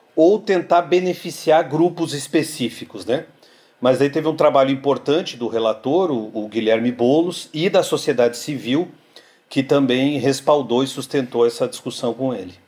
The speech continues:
Tivemos outras emendas, é, aceitáveis do ponto de vista da tramitação do, do projeto de lei, né? É, não é de nenhuma maneira não querer ouvir a opinião,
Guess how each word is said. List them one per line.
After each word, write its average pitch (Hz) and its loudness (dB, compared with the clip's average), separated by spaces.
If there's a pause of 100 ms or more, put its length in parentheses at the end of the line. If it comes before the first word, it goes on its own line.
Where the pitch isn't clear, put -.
(120)
Tivemos 170 0
outras 165 0
emendas, 139 -2 (440)
é, 117 4
aceitáveis 135 0
do 113 -10
ponto 117 -6
de 104 -16
vista 110 -4
da - 0
tramitação 110 -4
do, 107 -6
do 110 -6
projeto 107 -2
de 107 -12
lei, 92 -8
né? 120 -6 (600)
É, 101 0
não 110 0
é 110 2
de 120 -6
nenhuma 131 2
maneira 131 2
não 139 2
querer 131 0
ouvir 135 0
a 131 2
opinião, 110 -2